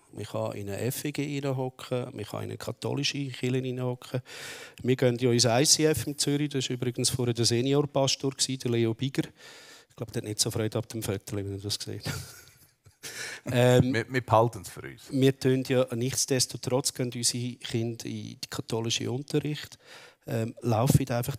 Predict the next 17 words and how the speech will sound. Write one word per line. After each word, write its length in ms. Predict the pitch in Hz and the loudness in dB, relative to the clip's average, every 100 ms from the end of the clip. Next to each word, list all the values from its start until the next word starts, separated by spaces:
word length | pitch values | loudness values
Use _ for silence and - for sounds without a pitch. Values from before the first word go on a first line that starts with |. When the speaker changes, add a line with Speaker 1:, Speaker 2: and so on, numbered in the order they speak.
| 147 | -8
Speaker 1:
mal 160 | 151 | -8
in 120 | 156 | -6
eine 80 | 147 | -8
Kirche 200 | - 139 | -6 -6
rein. 480 | 156 156 151 131 135 | -6 -6 -6 -8 -10
Speaker 2:
Mhm. 80 | 104 | -8
Speaker 1:
Geht 300 | 92 127 151 | -4 -2 -2
mal 320 | 160 160 160 151 | 0 2 0 0
unverblümt, 760 | 147 165 170 160 151 147 156 - | 2 2 2 -2 2 2 2 -2
völlig, 540 | - 139 143 147 147 - | -2 0 2 0 -4 -4
ohne 320 | 127 135 139 | 0 0 0
dass 260 | 135 127 | 0 0
ihr 260 | 131 131 120 | 0 -4 -4
irgendwie 680 | 120 123 131 127 120 123 127 | -4 -6 -6 -6 -2 -2 -2
Vorurteile 680 | - 127 139 139 - 127 131 | 0 2 2 2 2 2 2
habt, 160 | 123 120 | 0 0
hört, 500 | 117 - 139 - | 0 0 -2 -10